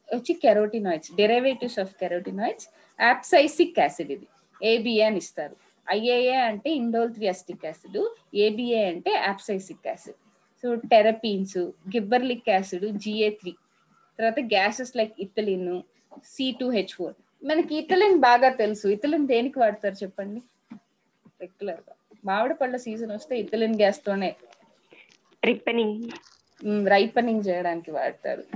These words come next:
Speaker 1: అన్ని ఒక రూమ్ లో వేసేసి ఇథిలిన్ గ్యాస్ వదిలేస్తే అవి రైపనింగ్ అయిపోతాయి అన్నమాట, ఎర్లీగా మెచ్యూర్ అయిపోతాయి. So, కానీ లోపలేమో వాటి యొక్క ఈ పుల్లదనం అట్టే ఉంటుంది, పైన యొక్క, ఆ, స్-, రిండ్ అవన్నీ మెచ్యూర్ అయిపోతాయి.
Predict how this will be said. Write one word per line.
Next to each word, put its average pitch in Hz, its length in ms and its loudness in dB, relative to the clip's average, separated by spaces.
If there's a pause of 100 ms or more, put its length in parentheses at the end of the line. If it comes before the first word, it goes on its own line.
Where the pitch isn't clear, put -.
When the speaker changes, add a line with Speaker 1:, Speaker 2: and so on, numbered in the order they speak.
(140)
Speaker 1:
అన్ని 233 320 0
ఒక 233 180 2
రూమ్ 240 380 2
లో 262 60 6
వేసేసి 220 480 0
ఇథిలిన్ 226 400 -2
గ్యాస్ 196 300 2
వదిలేస్తే 190 540 -4 (400)
అవి 220 240 0 (380)
రైపనింగ్ 226 520 2
అయిపోతాయి 180 360 -4
అన్నమాట, 170 220 -6
ఎర్లీగా 214 440 2
మెచ్యూర్ 190 360 -4
అయిపోతాయి. - 400 -10 (600)
So, 208 140 -12
కానీ 269 220 6
లోపలేమో 254 1040 2
వాటి 233 280 0
యొక్క 226 300 -6 (600)
ఈ - 20 -10
పుల్లదనం 247 680 -2
అట్టే 208 240 -6
ఉంటుంది, 196 280 -8
పైన 247 420 0
యొక్క, 226 320 -4 (420)
ఆ, 180 120 -2
స్-, 190 180 -12 (120)
రిండ్ 240 500 4
అవన్నీ 196 300 4
మెచ్యూర్ 185 340 -4
అయిపోతాయి. - 340 -14